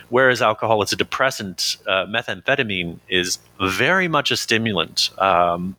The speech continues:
it's an extremely potent stimulant. And it,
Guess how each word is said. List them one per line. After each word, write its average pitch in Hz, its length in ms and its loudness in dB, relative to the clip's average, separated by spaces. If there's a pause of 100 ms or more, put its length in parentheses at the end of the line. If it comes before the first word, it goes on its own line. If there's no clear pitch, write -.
(260)
it's 101 200 -2
an 95 160 -12
extremely 117 640 0
potent - 400 -4
stimulant. 92 560 -2 (880)
And 87 640 -2
it, 113 200 -12